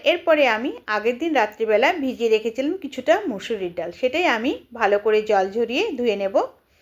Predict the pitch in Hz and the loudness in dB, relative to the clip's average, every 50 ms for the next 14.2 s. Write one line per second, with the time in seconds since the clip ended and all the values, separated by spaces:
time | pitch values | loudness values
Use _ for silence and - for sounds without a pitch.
0 | _ _ _ _ _ - 214 233 240 226 220 214 214 226 302 440 523 - - _ | _ _ _ _ _ -8 -2 4 4 4 4 4 2 2 0 0 0 -4 -12 _
1 | - - 190 175 196 196 294 302 320 330 294 233 220 220 208 196 202 202 202 208 | -4 -2 0 0 2 2 2 2 4 4 2 2 0 -4 -6 -2 0 0 2 2
2 | 247 330 403 392 277 208 202 - - 277 277 254 233 196 170 175 170 165 151 143 | 0 -2 -2 -4 -4 -6 -6 -8 -6 -6 -2 0 2 2 2 0 -2 -4 -6 -8
3 | 143 143 - 185 175 - _ _ _ _ _ _ _ _ _ - 240 247 247 - | -8 -10 -12 -14 -16 -16 _ _ _ _ _ _ _ _ _ -6 -6 -4 0 2
4 | 349 339 330 320 262 240 233 233 226 226 233 269 - - 240 247 277 269 - 320 | 2 4 6 6 4 4 4 0 -2 -4 -6 -6 -6 -4 -4 -4 -4 -4 -4 -2
5 | 254 240 214 196 - 196 - 277 269 226 220 226 269 294 269 240 262 269 247 254 | 2 2 4 4 2 2 2 0 0 0 -2 0 2 2 2 2 0 -2 0 0
6 | 190 180 196 196 - 247 277 269 240 214 - - 254 349 508 - _ _ _ _ | 2 2 0 0 0 0 2 2 0 0 -2 -4 -4 -4 -6 -8 _ _ _ _
7 | _ _ _ _ _ _ _ _ _ _ - 285 320 339 - - - 233 202 196 | _ _ _ _ _ _ _ _ _ _ 0 0 0 0 0 0 2 2 4 4
8 | 202 196 208 202 208 208 214 220 226 330 415 440 - - 269 285 - 349 320 349 | 2 0 0 0 0 0 0 -2 -2 -2 -4 -4 -4 -4 -4 -4 -2 -4 -2 -2
9 | 339 302 294 262 247 269 262 226 220 240 269 311 311 311 269 254 220 202 - 214 | -2 -2 -2 -2 -2 0 -2 -2 0 2 0 2 2 2 0 0 -2 -2 -2 -2
10 | 208 226 254 294 302 240 214 247 311 - - - 233 233 233 - - 202 180 170 | 0 0 2 2 2 0 0 0 -4 -6 -2 0 0 0 0 0 -2 -2 -2 -2
11 | 165 170 165 170 175 175 - - - 262 262 349 359 302 240 214 208 202 226 220 | -4 -8 -8 -8 -10 -10 -12 -10 -8 -2 0 0 4 6 6 4 4 2 0 0
12 | 214 233 247 254 226 208 247 370 571 554 - - - - 320 466 - _ _ - | 0 0 0 0 0 0 -4 -6 -6 -8 -10 -10 -4 -4 -4 -4 -6 _ _ -10
13 | 254 240 202 220 247 214 220 202 220 285 330 - 277 190 170 165 - 170 156 165 | -4 0 2 2 4 4 2 2 2 2 0 2 -2 -2 -2 -4 -8 -8 -8 -8
14 | 160 165 160 156 | -8 -10 -10 -10